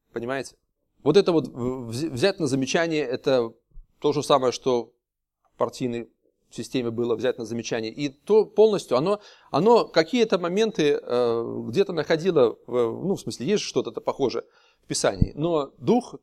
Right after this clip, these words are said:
тот, который там присутствовал, и, э, как это сказать, взаимоотношения,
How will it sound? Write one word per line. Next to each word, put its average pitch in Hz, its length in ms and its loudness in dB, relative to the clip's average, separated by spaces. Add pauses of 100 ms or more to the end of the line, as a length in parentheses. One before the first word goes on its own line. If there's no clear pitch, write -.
тот, 143 200 0
который 120 380 -2
там 110 200 -2
присутствовал, - 640 -12 (320)
и, 147 540 -2
э, 113 760 -2
как 120 180 -4
это - 120 -10
сказать, - 440 -8
взаимоотношения, 156 880 -2